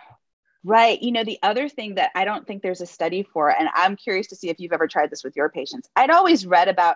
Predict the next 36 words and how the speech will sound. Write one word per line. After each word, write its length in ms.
hair 220
dryers, 400
and 60
that 160
just 200
seemed 200
like 160
a 60
goofy 340
thing 180
to 100
ask 280
a 40
patient 420
to 100
do. 360
And 160
then 120
I 80
had 240
a 60
patient 420
who 120
was 200
really 580
bothered 600
by 380
all 140
the 160
other 200
solutions 400
I 60
had 160
presented 400
her 140
with. 240